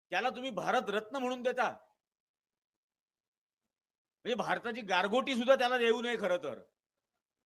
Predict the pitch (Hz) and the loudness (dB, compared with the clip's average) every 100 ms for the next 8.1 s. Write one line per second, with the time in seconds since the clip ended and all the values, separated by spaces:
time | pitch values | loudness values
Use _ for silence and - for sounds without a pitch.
0 | _ _ _ 202 208 269 247 190 254 269 | _ _ _ -10 -2 0 0 0 0 2
1 | 254 233 220 214 226 214 202 196 190 175 | 2 2 0 0 -2 -2 -4 -4 -4 -4
2 | 175 175 165 151 143 127 139 127 127 214 | -2 0 0 -2 -4 -8 -10 -10 -8 -10
3 | - _ _ _ _ _ _ _ _ _ | -12 _ _ _ _ _ _ _ _ _
4 | _ _ _ _ _ _ _ _ _ _ | _ _ _ _ _ _ _ _ _ _
5 | 202 247 - 190 190 277 262 262 262 269 | -6 -6 -4 -4 -2 -4 -2 -4 -4 -8
6 | 254 247 247 202 180 202 170 208 214 220 | -10 -10 -10 -10 -10 -12 -4 -4 -2 -2
7 | 226 247 226 220 220 226 226 220 247 269 | -2 -4 -2 0 -2 -4 -10 -14 -8 -6